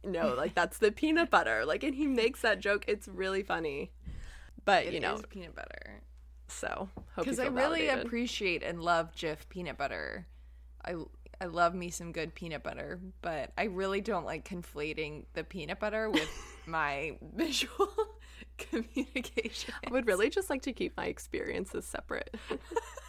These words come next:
Speaker 1: Oh my goodness. Okay, so what is the gif? The digitalized gif was created in order to solve a problem we are still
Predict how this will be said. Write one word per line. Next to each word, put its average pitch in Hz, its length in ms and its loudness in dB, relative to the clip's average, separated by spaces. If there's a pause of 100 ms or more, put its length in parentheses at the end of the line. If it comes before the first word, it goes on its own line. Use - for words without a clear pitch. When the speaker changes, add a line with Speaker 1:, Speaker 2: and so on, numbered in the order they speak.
(2000)
Speaker 1:
Oh 247 120 2
my 240 140 4
goodness. 151 500 -2
Okay, 208 300 4
so 220 380 4
what 233 380 2
is 180 240 2
the 165 160 2
gif? - 420 -2 (340)
The 196 200 2
digitalized 285 640 2
gif 165 340 2
was 165 160 0
created 170 420 0
in - 100 0
order 160 240 2
to 165 160 -4
solve 175 260 2
a 214 60 0
problem 170 480 2
we 175 120 2
are 175 80 4
still 160 560 2